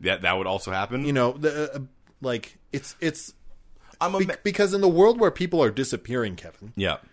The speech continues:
Speaker 2: like, people would grieve
Speaker 1: Yeah.
Speaker 2: over their,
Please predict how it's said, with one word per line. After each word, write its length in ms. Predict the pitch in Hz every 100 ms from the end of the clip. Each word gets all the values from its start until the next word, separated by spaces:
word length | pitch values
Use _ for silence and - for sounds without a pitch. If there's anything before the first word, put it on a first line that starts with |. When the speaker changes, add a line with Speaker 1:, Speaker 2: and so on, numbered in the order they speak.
| _ _
Speaker 2:
like, 220 | 131 127
people 240 | 185 185 175
would 200 | 131 92
grieve 720 | 104 120 160 117 90 87 - _ _ -
Speaker 1:
Yeah. 160 | 95 110
Speaker 2:
over 240 | 131 123
their, 480 | 120 113 110 107